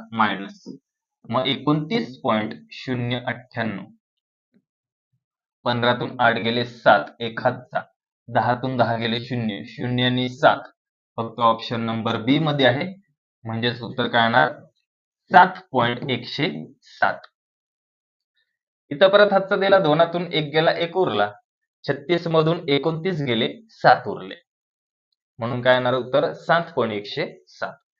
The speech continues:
फक्त इथं तुमची कन्फ्यूज होईल. जर तुम्हाला वाटलं आपलं उत्तर बरोबर आहे का नाही चेक करायचं असेल, तर ह्या दोघांची काय करायची? बेरीज करायची.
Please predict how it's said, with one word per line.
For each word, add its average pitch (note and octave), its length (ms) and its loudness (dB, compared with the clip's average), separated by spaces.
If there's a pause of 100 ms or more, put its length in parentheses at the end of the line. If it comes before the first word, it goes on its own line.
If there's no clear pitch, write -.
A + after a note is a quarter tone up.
(380)
फक्त B2+ 300 -4
इथं C#3 440 0
तुमची C3 280 -6
कन्फ्यूज B2 520 -4
होईल. G2+ 300 -10 (440)
जर B3 200 4
तुम्हाला G3+ 260 8
वाटलं G3+ 260 10
आपलं E3+ 460 6
उत्तर D#3+ 340 0
बरोबर C#3 360 4
आहे C3+ 200 6
का C3 140 2
नाही A#2 220 -2
चेक C#3 260 -8
करायचं C3+ 280 0
असेल, G#2+ 300 -4 (400)
तर C#3 100 0
ह्या C#3+ 220 6
दोघांची C3+ 580 4
काय B2 180 4
करायची? A#2+ 600 0
बेरीज A#2 480 2
करायची. G2 340 -6